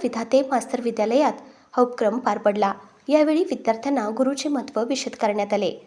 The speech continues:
यावेळी श्री विशाल गणपती देवस्थानचे विश्वस्त प्राध्यापक माणिक विधाते, हरदीनचे संस्थापक अध्यक्ष संजय सपकाळ, अभिजित सपकाळ, मुख्याध्यापक शिवाजी म्हस्के, माध्यमिकचे मुख्याध्यापक संतोष सुसे,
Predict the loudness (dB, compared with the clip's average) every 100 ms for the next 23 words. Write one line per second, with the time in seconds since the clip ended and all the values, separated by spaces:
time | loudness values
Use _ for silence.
0 | _ _ _ _ _ _ _ 0 2 4
1 | 2 0 -4 -12 0 2 2 4 4 4
2 | 4 2 2 0 2 2 2 -2 -4 -2
3 | -2 -2 -4 -4 0 0 -2 -6 -20 -20
4 | -20 0 2 4 2 2 0 2 2 2
5 | 0 -2 -2 0 0 -2 -4 -14 _ -2
6 | 2 4 2 2 0 0 0 0 0 -2
7 | 0 -2 -2 -4 -2 -2 0 -2 -4 -4
8 | -4 2 0 0 -18 _ _ -2 0 0
9 | 0 0 0 -4 -4 -12 _ _ _ -2
10 | 0 2 0 2 0 -2 -2 0 0 0
11 | -2 -4 -4 -4 -4 -6 -20 -20 _ 2
12 | 4 4 2 2 2 0 2 2 0 -4
13 | -4 0 0 0 -2 -2 0 -2 -2 -4
14 | 0 0 -2 -8